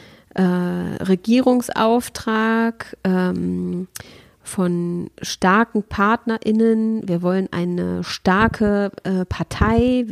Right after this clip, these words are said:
und so weiter. Also das war, es waren die ganze Zeit so diese hohlen, leeren Phrasen irgendwie. Ja, alle wollten irgendwie das Gleiche.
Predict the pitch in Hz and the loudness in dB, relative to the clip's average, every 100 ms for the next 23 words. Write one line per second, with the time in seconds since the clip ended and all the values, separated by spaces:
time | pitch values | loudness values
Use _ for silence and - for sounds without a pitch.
0 | - - 185 180 - 185 185 202 202 208 | -8 -6 -4 -4 -4 -6 -4 -4 -2 0
1 | 214 - - 50 - - - - 208 214 | 0 0 -8 -14 -16 -14 -12 -4 -2 0
2 | 208 220 233 214 208 208 202 202 226 240 | 0 0 0 0 0 2 2 4 4 4
3 | 220 208 220 208 - 190 220 214 185 185 | 0 0 -2 -2 -2 0 0 0 -2 -4
4 | 190 196 196 - 226 226 214 208 208 202 | -2 0 0 2 2 4 2 2 -2 -2
5 | 202 196 196 190 220 190 | -2 -2 -2 0 0 -2